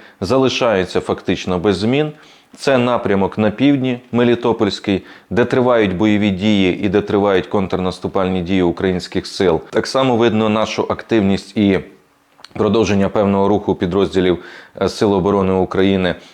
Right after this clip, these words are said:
в район Копанів. Все, що відбувається, і мета цього всього — це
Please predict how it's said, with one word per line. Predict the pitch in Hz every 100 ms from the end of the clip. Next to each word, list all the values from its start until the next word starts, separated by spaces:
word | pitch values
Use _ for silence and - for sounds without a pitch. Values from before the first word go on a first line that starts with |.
| _
в | 90
район | 107 107 98
Копанів. | - 98 98 90 95 123 -
Все, | - 135
що | - 117
відбувається, | 107 107 120 143 131 - 117
і | 113
мета | 110 107 123 113
цього | 113 101 98
всього — | - 113 101 98
це | - 110